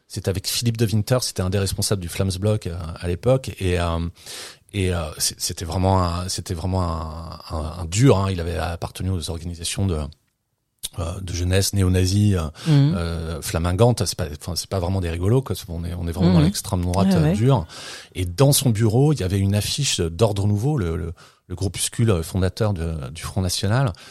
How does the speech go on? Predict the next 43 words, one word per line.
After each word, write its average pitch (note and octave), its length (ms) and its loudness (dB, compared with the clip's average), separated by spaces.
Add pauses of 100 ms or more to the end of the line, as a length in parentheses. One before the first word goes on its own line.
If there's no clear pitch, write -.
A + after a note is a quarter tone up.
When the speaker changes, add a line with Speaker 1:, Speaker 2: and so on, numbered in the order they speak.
(140)
Speaker 1:
une G2 60 -6
affiche G2+ 220 -2
de G#2 40 4
mille G2 120 2
neuf G#2+ 80 2
cent - 120 -2
soixante-dix G#2 480 2
qui, F2+ 300 -4
euh, E2+ 100 -2
qui, F2 360 -4
euh, E2 100 -4
convoquait G#2+ 680 2
différentes F#2 300 -2
organisations F#2+ 520 0
européennes F#2+ 300 0
d'extrême F#2+ 300 -4
droite G#2+ 200 0
à E2 80 -2
un E2+ 60 -2
meeting F2+ 320 0
qui - 80 -8
n'a E2+ 80 -4
jamais F#2+ 180 0
eu F#2 120 2
lieu. A#2 220 2 (380)
Mais F2+ 100 0
l'idée, F#2+ 280 2
c'était - 220 -2
surtout, C3 540 0 (280)
à - 80 -8
travers G#2 260 0
ce - 140 0
meeting, B2 420 0
de, F2+ 260 0
de F2 120 -4
laisser G2 580 2
croire - 320 4
que, - 100 -4
euh, G#2 240 4
l'extrême F2+ 220 -4
droite F#2+ 180 0
était G2+ 200 0
en, E2 240 -2